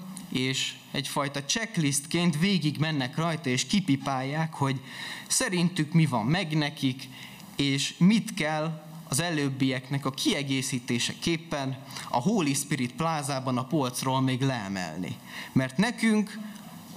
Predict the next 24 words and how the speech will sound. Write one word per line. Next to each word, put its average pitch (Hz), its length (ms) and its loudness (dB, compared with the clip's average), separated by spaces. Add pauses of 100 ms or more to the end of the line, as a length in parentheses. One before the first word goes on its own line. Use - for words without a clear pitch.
(160)
mintha 190 300 4
a 190 40 4
legnagyobb 160 440 2
problémánk 139 680 0
az 165 160 0
lenne, 147 560 0 (140)
hogy 135 100 4
megfelelő 160 680 2
készségeink 131 800 0
és 104 140 0
kompetenciáink 127 960 0
legyenek, 139 580 0 (240)
és - 80 -2
az - 200 0
Atyát, 190 680 0
a - 60 -10
Fiút 151 560 4
és - 160 -2
a 98 60 -2
Szent 165 360 0
Lelket 139 520 -2
úgy 180 180 6
tudjuk 117 340 2
használni, 143 720 2